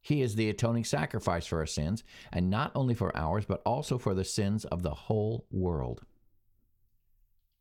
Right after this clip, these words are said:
See, at the outset, this looks like two contradictory statements, doesn't it? "I'm writing this to you so you won't sin, but if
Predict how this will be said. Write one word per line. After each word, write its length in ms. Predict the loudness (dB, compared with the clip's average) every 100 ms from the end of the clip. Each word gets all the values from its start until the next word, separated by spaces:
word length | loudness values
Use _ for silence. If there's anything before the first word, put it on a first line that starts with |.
| _
See, 260 | -4 -4 -2
at 120 | -4 -2
the 100 | -2
outset, 420 | -2 -2 -2 -2
this 180 | -2 -2
looks 160 | -2
like 160 | -2 -2
two 140 | -2
contradictory 680 | 0 -2 0 0 -2 -2 -4
statements, 460 | 0 -2 0 -2 -2
doesn't 240 | -2 -4
it? 120 | -8 _ _ _ _ _ _ -6
"I'm 200 | -2 0
writing 340 | 2 2 2
this 180 | 0 -2
to 120 | -2
you 300 | 0 2 0
so 380 | -2 -2 0 -2
you 200 | -2 0
won't 220 | 0 -2 -4
sin, 360 | -2 -2 -2
but 180 | -2 -2
if 200 | -2